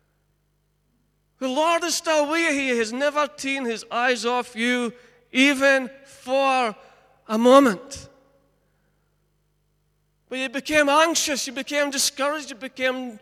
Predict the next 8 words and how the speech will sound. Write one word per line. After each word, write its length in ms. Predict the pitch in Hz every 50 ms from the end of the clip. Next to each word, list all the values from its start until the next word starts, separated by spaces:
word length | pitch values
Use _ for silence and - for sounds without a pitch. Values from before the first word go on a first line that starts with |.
| - - _
frustrated. 960 | _ - 254 240 - - - - 247 247 254 269 262 214 190 156 - - - - _ _ _ _ _ _ _ _ _ _ _ _ _ _ _ _ _ -
God 300 | 240 262 277 277 262 -
says, 340 | - 254 262 247 226 196
"Neither 540 | 208 220 226 233 247 269 311 339 349 339 339
have 340 | 339 339 311 302 330 320 302
I 160 | 320 320 320
left 480 | 311 311 311 330 339 320 - - - -
you, 420 | 339 349 359 359 302 220 156 143